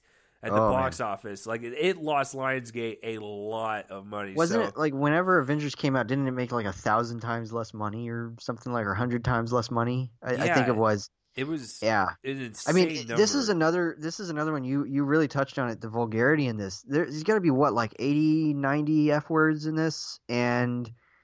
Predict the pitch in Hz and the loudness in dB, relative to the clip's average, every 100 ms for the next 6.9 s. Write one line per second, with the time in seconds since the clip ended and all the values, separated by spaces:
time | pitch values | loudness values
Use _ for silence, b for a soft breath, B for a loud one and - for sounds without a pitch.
0 | b b b _ 113 113 117 127 135 135 | b b b _ -6 -2 2 4 4 4
1 | 139 131 131 117 127 120 117 110 107 110 | 4 4 4 4 0 2 0 2 0 -2
2 | 104 113 101 98 98 85 101 107 127 135 | -2 2 2 2 -2 -6 -4 0 2 2
3 | 127 120 127 123 113 107 113 107 - - | 0 2 2 4 2 -4 -6 -6 -8 -4
4 | 110 104 117 143 165 160 139 135 131 120 | -2 0 -2 -2 0 2 4 4 4 2
5 | 127 - - 123 - - - 143 143 135 | -2 -2 0 0 0 -8 0 4 6 6
6 | 120 110 107 104 - - 87 76 98 | 4 2 -2 -6 -6 -6 -4 -6 -10